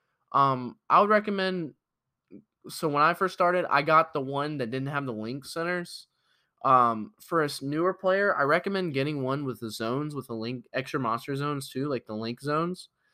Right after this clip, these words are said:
uh, just to help you out, because you're gonna, like, fuck up placement, like, constantly, like I did. Like, I literally was trying to put the link monsters in the regular zones, and they're like,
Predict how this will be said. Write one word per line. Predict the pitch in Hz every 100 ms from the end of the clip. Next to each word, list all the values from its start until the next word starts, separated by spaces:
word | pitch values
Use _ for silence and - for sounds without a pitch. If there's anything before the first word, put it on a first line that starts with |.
| _ _ _
uh, | 131 139
just | 135 -
to | 202
help | 185 156
you | 120
out, | 123 147 -
because | 131 123 117 107
you're | 131
gonna, | 131 135 120 117 - _
like, | 127 113 -
fuck | 143 131
up | 120 -
placement, | 110 110 - 135 135 _
like, | 117 107
constantly, | 117 113 123 120 139
like | 127 107
I | 104 110
did. | 131 131 135 _ _ _ _
Like, | 110
I | 123
literally | 131 139 135 127 107 _ -
was | 127
trying | - 135 131
to |
put | 123 123 -
the | 117
link | 120 117
monsters | 117 123 - 123 120
in | 117
the | 113
regular | 110 123 120
zones, | 117 120 123 127
and | 113
they're | 113
like, | 107